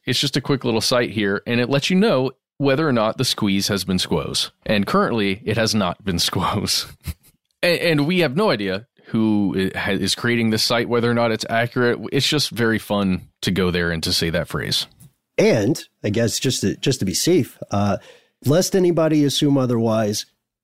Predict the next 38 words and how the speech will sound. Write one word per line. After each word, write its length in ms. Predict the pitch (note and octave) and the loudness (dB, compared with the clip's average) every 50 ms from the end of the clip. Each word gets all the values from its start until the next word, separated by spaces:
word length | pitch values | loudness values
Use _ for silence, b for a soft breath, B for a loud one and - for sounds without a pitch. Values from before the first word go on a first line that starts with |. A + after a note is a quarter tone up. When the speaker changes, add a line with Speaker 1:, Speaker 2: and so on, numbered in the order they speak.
| _ _ - | _ _ 0
Speaker 2:
none 440 | - A2+ B2 C3+ D3 D#3 E3+ E3+ | 2 4 4 4 4 4 4 4
of 100 | E3 D3 | 4 2
what 160 | C3+ C#3+ C3+ B2 | 2 2 2 2
we 120 | C3+ C3 | 2 2
have 140 | C3 B2+ A#2+ | 0 0 0
said 360 | - - G2+ G2+ G#2 G2+ - _ _ _ | -2 0 0 0 -2 -4 -8 _ _ _
is 200 | B2 B2 B2 A#2+ | 2 2 4 4
in 140 | C3 C3+ C#3 | 4 4 4
any 220 | D#3 E3 E3+ D3 | 4 4 4 4
way 320 | A2+ A2+ G2+ F2+ G2 F#2+ _ _ _ | 2 2 0 -2 -4 -6 _ _ _
financial 640 | - C#3 B2+ B2+ B2 B2+ A#2 A#2 - - A#2 A2 | -2 0 2 2 2 2 2 0 0 0 0 0
advice. 540 | G#2+ G2 G#2 A2 F2 D#2 - - - - - _ _ _ _ _ - _ _ _ _ _ | 0 0 -2 -2 -2 -2 -4 -4 -6 -6 -8 _ _ _ _ _ -20 _ _ _ _ _
Speaker 1:
No. 1040 | - F#2+ F#2+ G2 G#2+ A#2 B2 B2 B2+ C3+ C3 C3 B2 A#2+ - G#2+ G2+ F#2+ D3 C3+ A2+ - - | 2 2 4 4 4 4 4 4 4 4 4 4 4 4 4 2 2 2 2 2 0 -2 -8
Speaker 2:
<laughs> 80 | - - | -2 2
None 500 | G3 F#3 C#3+ - D#3+ D#3 C3 - G3+ F3+ | 2 2 4 4 4 4 4 4 4 4
of 120 | E3 D3 | 2 2
it. 160 | C#3 A#2+ - B B B F3+ E3 D3 | 0 -2 -4 B B B -10 -4 0
Uh, 240 | - E3 D#3+ D#3 C#3+ - | 2 2 4 2 0 -2
but 200 | C#3 A#2+ E3 D#3+ | 0 2 2 2
we, 260 | D3 D3 E3+ E3 E3 | 4 2 2 0 0
we 260 | - C3+ C#3 D3+ D#3+ C#3+ | 0 0 2 2 2 2
do 260 | A#2+ D3+ E3+ F3+ F3 | 2 2 2 2 2
think 220 | - - D#3+ D#3 - | 2 2 2 2 2
it's 120 | C3+ - | -2 -2
fascinating. 720 | - - C3 C3+ C#3 C#3 - D3+ C3 B2 A#2+ G#2 G2 G2+ G2 | 0 0 0 2 0 0 2 2 2 2 2 2 0 0 2
We 120 | G2+ A#2 A#2+ | 4 4 4
hope 320 | A2 A2+ C3 C3 C3 - | 4 4 2 2 0 0
that 240 | - B2+ A2 - G#2+ | -2 -2 -2 0 0
you 300 | A#2 A#2 A#2 A2+ G2 B B B B B B | 2 2 2 2 0 B B B B B B
agree, 580 | G#2+ G#2 G2 A2+ A#2 C3+ C#3+ C#3 B2+ A#2+ A2+ - | -2 0 2 2 4 4 4 4 4 2 0 0
and 340 | - A2+ A#2+ A#2+ A#2 A#2 A2+ - | -2 0 2 2 2 2 0 0
we'd, 380 | - A2 A#2+ A#2+ A#2 A#2 G#2 G2+ - _ _ _ _ | 0 0 2 4 4 2 0 -2 -6 _ _ _ _
we'd 240 | - A#2 A#2+ A#2+ G#2+ | 0 2 2 4 4
love 260 | A2+ C3 C3+ C#3+ B2 A#2+ | 4 4 2 2 0 0
to 120 | B2 B2+ | 0 0
hear 280 | B2 - C#3 B2+ B2 A#2+ | 2 2 2 2 4 2
your 200 | A2 G2 F#2+ F#2 | 2 0 -2 -4
thoughts. 600 | - - - A#2+ C3 A2+ - - - - - | -4 -2 0 0 2 0 -2 -4 -4 -4 -4